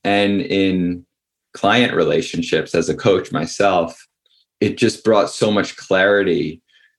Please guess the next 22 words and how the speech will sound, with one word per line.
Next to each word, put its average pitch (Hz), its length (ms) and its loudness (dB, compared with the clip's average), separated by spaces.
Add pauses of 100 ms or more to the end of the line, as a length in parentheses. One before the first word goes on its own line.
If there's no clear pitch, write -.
(160)
to 95 680 2 (500)
what 101 340 0
the 95 60 -2
self 85 460 0
is - 720 -2 (380)
and 87 580 2 (180)
how 98 640 2
do 95 180 2
I 87 120 2
know 87 540 0
if - 160 -4
I'm 85 220 0
being 98 360 2
myself, 78 640 0
or 82 80 2
how 95 160 0
do 95 140 2
I 85 100 2
know 90 320 2
if 87 140 -4
I'm 82 160 -2
being 85 480 0